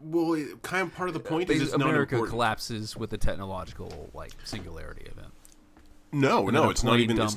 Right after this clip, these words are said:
Speaker 1: not
Speaker 2: like, Death to America pamphlets.
Speaker 1: Well,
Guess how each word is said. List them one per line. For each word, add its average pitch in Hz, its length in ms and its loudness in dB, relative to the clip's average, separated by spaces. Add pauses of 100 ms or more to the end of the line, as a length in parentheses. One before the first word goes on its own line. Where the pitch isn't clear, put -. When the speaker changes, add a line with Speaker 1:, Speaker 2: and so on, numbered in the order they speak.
(120)
Speaker 1:
not 123 80 2
Speaker 2:
like, 95 200 -4
Death 95 240 2
to 104 120 0
America 92 400 -10
pamphlets. - 480 -12 (1400)
Speaker 1:
Well, 185 320 -2